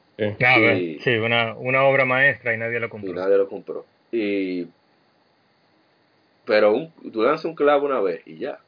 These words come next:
Speaker 3: <laughs> La marcaste. Mira Inafune. ¿Qué ha hecho Inafune? Inafune no se ha vuelto a saber de él. Después de Mighty Number Nine.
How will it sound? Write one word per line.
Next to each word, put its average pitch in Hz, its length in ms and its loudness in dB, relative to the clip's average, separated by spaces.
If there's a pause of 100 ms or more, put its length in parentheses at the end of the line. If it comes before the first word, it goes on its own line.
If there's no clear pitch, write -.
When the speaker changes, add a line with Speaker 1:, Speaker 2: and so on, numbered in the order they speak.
Speaker 3:
<laughs> - 1800 -20
La 80 100 -14
marcaste. - 560 -8 (800)
Mira 107 160 0
Inafune. 123 500 0 (140)
¿Qué 196 100 -4
ha 185 60 2
hecho 135 160 -6
Inafune? 90 400 -8
Inafune 139 260 -10
no 123 80 -8
se 123 60 -8
ha 101 40 -2
vuelto 90 200 -4
a - 20 -10
saber 87 220 -12
de 151 60 -14
él. - 60 -20 (1120)
Después 104 220 -2
de 104 80 0
Mighty 95 260 -6
Number 90 260 -6
Nine. 131 300 -10